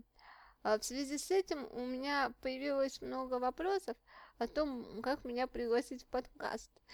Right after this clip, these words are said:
Все очень просто. Если какие-то у вас темы есть, темы совместных подкастов, пожалуйста, пишите мне в мой контакт.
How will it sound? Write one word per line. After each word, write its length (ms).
Все 260
очень 320
просто. 560
Если 260
какие-то 340
у 20
вас 160
темы 320
есть, 380
темы 300
совместных 480
подкастов, 540
пожалуйста, 560
пишите 480
мне 220
в 80
мой 260
контакт. 720